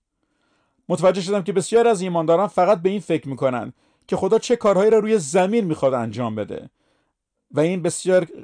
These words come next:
قسمت کوچکی از تمام آن چیزی است که خدا برای ما در نظر گرفته.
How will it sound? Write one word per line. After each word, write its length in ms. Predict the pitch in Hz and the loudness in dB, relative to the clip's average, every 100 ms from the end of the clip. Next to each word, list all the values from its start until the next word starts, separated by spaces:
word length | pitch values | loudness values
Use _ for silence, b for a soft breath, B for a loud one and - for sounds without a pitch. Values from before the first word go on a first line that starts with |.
| - | -6
قسمت 360 | 156 - 170 | -4 0 -2
کوچکی 480 | 185 185 - 220 202 | -2 -6 0 0 2
از 120 | 165 | -2
تمام 220 | - 170 | 0 0
آن 140 | 190 175 | 0 -2
چیزی 220 | - 165 | -6 -8
است 80 | 160 | -6
که 100 | 151 | -10
خدا 400 | - 143 151 120 b b | -6 -2 0 0 b b
برای 160 | 135 139 | 0 0
ما 100 | 147 | 0
در 140 | 143 | 0
نظر 260 | 135 127 170 | 0 -2 -4
گرفته. 480 | 135 104 - - | -4 -8 -12 -16